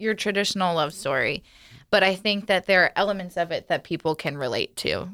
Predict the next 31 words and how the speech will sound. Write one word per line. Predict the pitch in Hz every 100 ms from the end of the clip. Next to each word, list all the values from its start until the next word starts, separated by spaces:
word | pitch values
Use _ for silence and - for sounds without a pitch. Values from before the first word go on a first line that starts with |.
| 214
with | 190 180 -
how | 180 165 160 156 -
sometimes | 190 185 185 185
you |
fall | 170 196 202
in |
love | 202 196
fast | - 156 147 151 -
and | 151
sometimes | 160 160 170 180
things | - - 160 160
don't | 156 160
work | 175 175
out | 175 175
the |
way | 180 180
you | 185 180
plan | - 170 190
for | 196 185
them | 165 160
to, | 156 - 160 160
and | 147 156 - _
sometimes | - 160 156 175 170
you | 180
go | 175 180
through | 185
a | 180
struggle | - 165 170 170
with | 160 156
your | 165
partner, | - 151 156 151